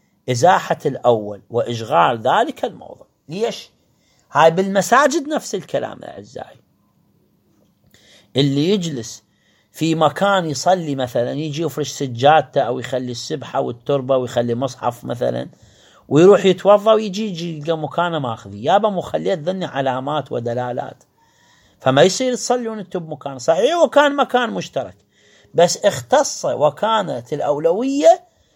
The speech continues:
لهذا اللي إجا حجزه، تمام، إذا ما ي-، ما يضايق الآخرين. لم يجز لغيره إزاحته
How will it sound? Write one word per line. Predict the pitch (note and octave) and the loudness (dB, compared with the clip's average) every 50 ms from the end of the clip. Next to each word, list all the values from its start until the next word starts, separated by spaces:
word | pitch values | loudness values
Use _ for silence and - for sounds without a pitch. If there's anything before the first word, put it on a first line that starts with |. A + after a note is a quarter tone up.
| _ _ _ | _ _ _
لهذا | C#3 F3 F#3+ A3 C#4 E4+ E4+ E4+ F4+ | -2 0 0 2 2 0 0 -2 -2
اللي | F4 E4+ E4 D4+ D4 | -6 -6 -6 -6 -4
إجا | B3+ A3+ B3+ | 0 2 2
حجزه، | A3+ - - A#3 G3+ G#3+ G3 F3+ F#3+ - - _ _ _ _ _ _ _ _ _ _ _ _ _ _ _ _ _ _ | 2 2 0 -2 -2 -2 -4 -4 -6 -12 -14 _ _ _ _ _ _ _ _ _ _ _ _ _ _ _ _ _ _
تمام، | - E3+ F3+ F#3+ G#3 B3 C#4+ D4+ - - | 2 2 4 4 2 2 0 -2 -2 -4
إذا | A3 G#3 A#3 A#3 A#3+ | 2 2 4 2 4
ما | B3 A#3+ | 0 -2
ي-، | A#3+ A#3+ A#3+ - | -2 -4 -6 -6
ما | G#3+ A3 | -4 -4
يضايق | G#3+ G#3+ G#3+ G#3+ G#3+ G#3 G3+ - F#3+ | -2 0 2 2 2 2 2 0 -2
الآخرين. | F3+ - - E3 D#3+ C#3+ - D#3 C#3+ C#3+ C#3 C#3+ - _ _ _ _ _ _ _ _ _ _ _ _ _ _ _ _ _ _ _ _ _ _ _ _ _ - - - - - _ _ | -2 0 -2 -2 -2 -2 -2 -4 -4 -4 -8 -14 -18 _ _ _ _ _ _ _ _ _ _ _ _ _ _ _ _ _ _ _ _ _ _ _ _ _ -20 -20 -20 -20 -20 _ _
لم | C3+ F3 A#3 C4+ | 4 6 6 6
يجز | D4 C#4+ C#4+ C4 A3+ A#3 A3 G#3+ | 8 6 6 6 6 0 -4 -4
لغيره | G#3+ G#3 G3 G#3 G#3 G#3 G3+ F3 E3 E3 D3 C#3+ | -4 -2 0 2 2 2 2 0 -2 -4 -4 -6
إزاحته | C#3 D3 D3+ C#3+ A#2 - - C3+ B2+ - A#2 G2+ G#2 G2 | -2 0 0 0 0 -4 -6 -8 -8 -8 -12 -14 -14 -20